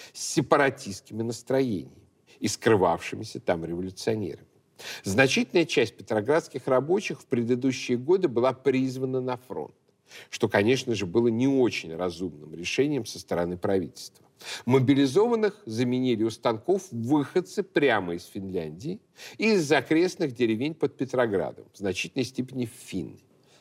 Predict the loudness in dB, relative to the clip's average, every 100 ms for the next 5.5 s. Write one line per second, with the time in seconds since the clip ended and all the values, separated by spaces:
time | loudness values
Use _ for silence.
0 | 2 2 2 2 2 4 4 4 2 0
1 | 2 0 0 0 0 0 -2 -4 -10 -6
2 | -4 -4 -2 0 0 0 -2 -2 -8 -6
3 | -6 -6 0 2 4 4 4 2 -4 -8
4 | -12 -8 -4 -4 -4 -8 -6 -2 0 2
5 | 0 0 0 0